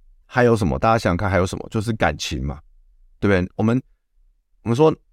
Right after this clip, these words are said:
男生有时候，我们男生可能比较容易说性爱分离，但女生其实性爱它是比较和，比较，大部分女生是比较合在一起的嘛。所以就是在聊性之前，你可以先聊感情嘛，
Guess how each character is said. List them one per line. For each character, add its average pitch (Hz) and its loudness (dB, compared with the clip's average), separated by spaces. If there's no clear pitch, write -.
男 117 0
生 139 0
有 117 2
时 110 0
候， 113 6
我 95 2
们 82 -2
男 87 0
生 113 0
可 98 -4
能 80 -2
比 80 -4
较 95 4
容 87 2
易 92 -2
说 80 -6
性 101 0
爱 98 4
分 78 -4
离， 71 -6
但 117 2
女 92 2
生 113 0
其 104 -4
实 87 -6
性 123 -2
爱 113 2
它 95 0
是 95 -2
比 78 -8
较 90 2
和， 85 0
比 87 -10
较， 107 2
大 135 2
部 123 -2
分 113 2
女 82 -2
生 95 -2
是 92 -2
比 76 -6
较 90 2
合 82 -2
在 87 2
一 90 0
起 - -6
的 - -10
嘛。 - -18
所 110 0
以 104 2
就 107 0
是 104 -6
在 139 2
聊 90 2
性 123 0
之 113 -2
前， 76 -2
你 82 -10
可 113 0
以 - 0
先 101 2
聊 80 0
感 - -6
情 - -10
嘛， - -20